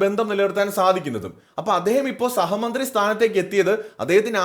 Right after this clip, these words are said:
ആദ്യമായിട്ടൊരു അവസരം കിട്ടുകയാണ്. അപ്പൊ അതിൽ തന്നെ തൃപ്തരാകാവുന്നതേ ഉള്ളൂ. ഇപ്പം സുരേഷ് ഗോപി ഇപ്പോ വലിയൊരു വകുപ്പ് തന്നെ കിട്ടിയാലേ കേരളത്തിന് അതുകൊണ്ട് ഗുണമുണ്ടാവുമെന്ന് പറയാൻ പറ്റുമോ? ഏത്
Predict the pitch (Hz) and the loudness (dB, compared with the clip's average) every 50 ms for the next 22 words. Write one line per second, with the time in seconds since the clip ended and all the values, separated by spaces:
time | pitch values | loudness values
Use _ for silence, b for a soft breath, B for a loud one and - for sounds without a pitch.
0 | 180 190 196 190 190 202 262 254 254 254 233 247 233 214 185 190 185 - 196 202 | 2 2 0 0 -2 -4 -2 0 0 0 -2 0 2 2 2 2 2 0 0 -2
1 | 190 170 147 165 147 127 113 98 - B B B B 131 151 170 143 135 139 143 | -2 -2 -2 0 -2 -2 -2 -4 -10 B B B B -4 -2 0 0 0 -2 -2
2 | 143 165 247 269 262 254 - 247 247 247 254 247 240 214 - - 247 233 240 226 | 0 0 0 0 -2 -2 -2 0 0 0 -2 -2 -2 -4 -4 -2 -2 0 2 2
3 | 220 220 226 226 220 226 220 226 220 196 190 160 143 135 190 208 202 175 - b | 2 2 0 0 2 2 2 4 2 2 2 0 -2 -2 -4 -6 -6 -6 -12 b
4 | b b - 165 160 196 226 220 - 214 220 202 202 202 180 156 196 202 185 - | b b -2 0 2 2 2 2 2 0 2 2 2 0 -2 0 2 2 2 2
5 | 139 139 156 180 202 247 247 226 220 196 160 170 185 190 - 220 214 208 202 208 | 0 -4 -4 -2 -2 -2 0 0 2 2 2 2 2 -2 0 0 0 0 0 -2
6 | 208 - 165 - - 208 208 208 208 208 202 214 220 214 147 - - B B B | -4 -6 -8 -6 -2 2 4 6 6 6 6 8 6 6 6 4 -4 B B B
7 | B - 180 185 190 202 202 - 208 196 190 190 196 196 190 196 165 180 190 196 | B 4 4 6 6 4 2 0 0 0 0 2 0 0 -2 -2 -2 0 -2 0
8 | 196 190 190 185 190 190 185 180 175 165 165 160 151 147 143 135 127 127 131 139 | 2 4 6 6 6 6 2 0 0 0 0 0 0 -2 -2 -2 -2 0 0 0
9 | 151 180 214 220 | 2 2 2 2